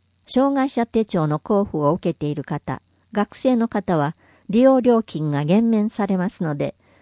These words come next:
身体障害者手帳、療育手帳、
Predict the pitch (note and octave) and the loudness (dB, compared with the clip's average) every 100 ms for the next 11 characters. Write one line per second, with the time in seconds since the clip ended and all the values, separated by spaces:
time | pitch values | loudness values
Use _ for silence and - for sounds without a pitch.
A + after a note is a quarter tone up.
0 | _ - B3+ C4+ C4 A#3 A#3+ A3 A3 G#3 | _ -2 -2 0 0 0 0 0 2 2
1 | G3+ - F3+ - F3 - D3+ C3 - _ | 0 -2 -4 -4 -6 -4 -4 -4 -6 _
2 | _ F3 A#3 B3+ A#3 G#3+ - F#3 - D3+ | _ 4 4 4 2 -2 0 -4 -4 -6
3 | C3+ - | -4 -6